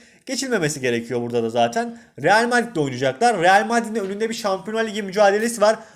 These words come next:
Ayın yirmi sekizinde oynayacak bir karşılaşma. Belki ideal on bir çıkabilir fakat dakika altmıştan sonra Benzema, Junior gibi isimleri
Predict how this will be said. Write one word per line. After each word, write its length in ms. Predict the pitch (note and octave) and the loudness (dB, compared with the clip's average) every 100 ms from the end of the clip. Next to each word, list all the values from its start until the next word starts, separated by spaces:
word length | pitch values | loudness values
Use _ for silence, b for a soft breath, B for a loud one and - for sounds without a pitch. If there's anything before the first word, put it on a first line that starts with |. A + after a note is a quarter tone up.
| B - | B -4
Ayın 260 | C#3+ A#3 A3+ | 0 0 0
yirmi 240 | G#3+ G#3 | -2 -2
sekizinde 380 | A3+ - G#3+ A#3 | -2 -4 -2 -2
oynayacak 440 | G3 C3+ B2 A2+ | -2 -2 -4 -4
bir 120 | A#2+ | -6
karşılaşma. 640 | D3 C3 D3+ C#3 - A#3 A#3+ B B B B | -2 -2 0 -2 -4 -10 -10 B B B B
Belki 460 | A3+ A#3+ B3 B3+ - - _ | 0 0 -4 -6 -8 -18 _
ideal 340 | F3+ F#3 A3+ | -2 4 4
on 180 | B3 A#3 | 4 2
bir 80 | A#3 | -2
çıkabilir 460 | - A#3 A#3 A#3+ A#3+ | 0 0 0 -2 -4
fakat 380 | A#3+ B3 B3 | -2 -2 -2
dakika 340 | E3 F3 G#3+ A3 | -8 -8 0 0
altmıştan 420 | G3+ G3+ - B3 | 0 -2 0 0
sonra 420 | A#3 F#3 G#3 G#3+ B B | 0 -2 -2 -4 B B
Benzema, 760 | D3+ G3 F#3 G3+ F#3 F#3+ - - | 0 0 0 0 0 -2 -6 -14
Junior 420 | C#3 G#3 G#3 E3 | -10 -6 -2 -2
gibi 200 | D3+ C#3 | -2 -6
isimleri 500 | C#3 D#3 D3 A#3 | -6 -6 -2 -2